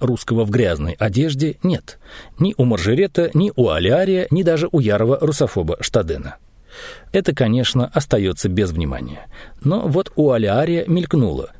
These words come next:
мол, близ Москвы, на самом въезде в город, свалка. Ага, получен нужный аргумент. И авторитет Алиария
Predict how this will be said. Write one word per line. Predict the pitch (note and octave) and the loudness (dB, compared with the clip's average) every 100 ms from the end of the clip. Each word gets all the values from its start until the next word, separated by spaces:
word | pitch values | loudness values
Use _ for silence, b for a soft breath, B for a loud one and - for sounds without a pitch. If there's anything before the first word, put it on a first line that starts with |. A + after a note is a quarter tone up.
| - | -2
мол, | A#2+ A#2 | 0 0
близ | G#2+ B2+ A#2 - | 0 0 0 -2
Москвы, | F#2 - D3 G#3 F#3 | -4 0 2 2 2
на | B2 | 0
самом | A2 G#3+ F3+ A#2+ | 2 0 2 0
въезде | G2 G2+ F2 D#2 | 2 0 0 -2
в | E2+ | 0
город, | G#3+ G#3+ - - | 2 2 -2 -8
свалка. | - A2 D2+ - - - | -2 0 -2 -4 -8 -4
Ага, | G3 F#3+ E2 C#2 C2+ B B B B | -2 -2 -2 -6 -10 B B B B
получен | G2+ E2 F3 G3 A#3+ | 0 2 0 0 0
нужный | C#3 A2 A2 C3 | 2 2 2 0
аргумент. | - A#2+ A2 D#2 C#2+ - - - B | 0 0 0 -4 -6 -10 -14 -10 B
И | G3 | -4
авторитет | - C3+ D3 B2 - E2 | -4 -2 0 0 -2 -2
Алиария | F#2 C#3+ A3 A#3 G#3+ | 2 2 2 2 0